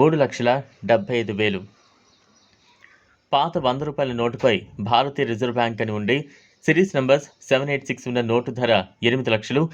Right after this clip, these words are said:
ఐదు రూపాయల నోటుపై భారతీయ రిజర్వ్ బ్యాంక్ అని ఉండి ఫైవ్ రూపీ అని పదిహేను భాషల్లో రాసి ఉంటుంది. వెనుక వైపు ట్రాక్టర్ ఉన్న నోటు ధర ఐదు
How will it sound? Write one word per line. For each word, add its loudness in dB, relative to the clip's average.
ఐదు -6
రూపాయల -2
నోటుపై 0
భారతీయ 0
రిజర్వ్ -2
బ్యాంక్ -2
అని -4
ఉండి 0
ఫైవ్ 2
రూపీ -2
అని 2
పదిహేను 0
భాషల్లో -2
రాసి -6
ఉంటుంది. -2
వెనుక 0
వైపు 2
ట్రాక్టర్ 0
ఉన్న 0
నోటు 2
ధర 2
ఐదు -4